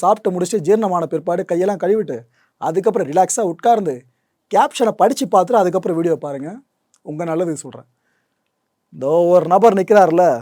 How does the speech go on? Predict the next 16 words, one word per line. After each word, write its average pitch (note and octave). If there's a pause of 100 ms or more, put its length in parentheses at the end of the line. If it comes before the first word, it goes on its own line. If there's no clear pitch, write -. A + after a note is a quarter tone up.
(400)
செஞ்சிருக்க F3+
வேலை G3
அப்படி. B2+ (560)
இந்த C#3 (140)
கண்டென்ட்டை A3
பார்த்து G3
முடிச்ச F3+
பிற்பாடு E3+ (300)
இதுக்கப்புறம் A3
எத்தனை G#3
பேர் G3
சாலையோரம் F#3
போய் F3
சாப்பிடுவீங்கன்னு E3+
தெரியாதுங்க. B2+ (680)
அப்பேற்பட்ட C#3+